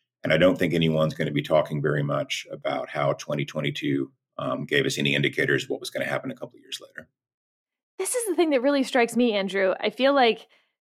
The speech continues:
Speaker 2: you know, if you talk to people, they'll often be like, "Oh, this election's been all over the place. And,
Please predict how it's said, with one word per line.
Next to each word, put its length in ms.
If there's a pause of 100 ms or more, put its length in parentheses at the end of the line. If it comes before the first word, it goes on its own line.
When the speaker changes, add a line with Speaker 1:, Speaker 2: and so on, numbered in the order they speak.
(120)
Speaker 2:
you 200
know, 260
if 140
you 80
talk 400
to 80
people, 720
they'll 180
often 240
be 60
like, 180
"Oh, 200
this 160
election's 440
been 200
all 180
over 300
the 100
place. 580 (360)
And, 420